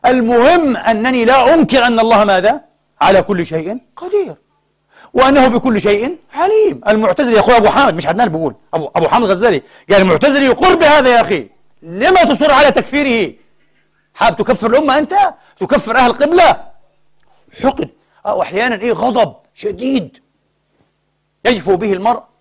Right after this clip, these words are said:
سبيل الحق ومهيعه الوسيع. سئل يحيى بن معين عن إيه؟ عن عمرو بن عبيد،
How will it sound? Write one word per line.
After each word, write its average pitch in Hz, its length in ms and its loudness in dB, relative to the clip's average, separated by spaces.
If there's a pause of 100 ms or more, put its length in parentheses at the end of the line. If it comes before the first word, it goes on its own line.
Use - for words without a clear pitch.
(140)
سبيل 196 320 -4
الحق 185 300 -8
ومهيعه 160 720 -4 (540)
الوسيع. 196 540 -6 (580)
سئل 202 240 0
يحيى 202 300 0
بن 180 60 -10
معين 208 340 -6 (300)
عن 185 120 -4
إيه؟ 185 180 -4
عن 175 140 -4
عمرو 190 300 -2
بن 170 120 -10
عبيد، 147 380 -6